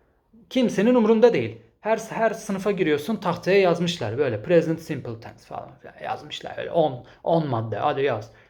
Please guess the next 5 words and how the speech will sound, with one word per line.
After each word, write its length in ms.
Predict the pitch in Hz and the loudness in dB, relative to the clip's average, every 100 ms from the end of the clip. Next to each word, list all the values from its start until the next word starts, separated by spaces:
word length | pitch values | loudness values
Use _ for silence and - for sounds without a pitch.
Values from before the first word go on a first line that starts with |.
| _ _ _ _ _ | _ _ _ _ _
Çocuk, 340 | 170 175 208 - - - | 0 2 -2 -6 -20 -6
çocuk 560 | 165 165 208 - - | -2 -2 -4 -14 -12
üslü 240 | 170 - 202 | -12 -10 -4
sayıları 440 | 185 147 160 190 | -2 2 2 2
yapacak 580 | 165 151 143 170 - | 0 -2 -2 -2 -4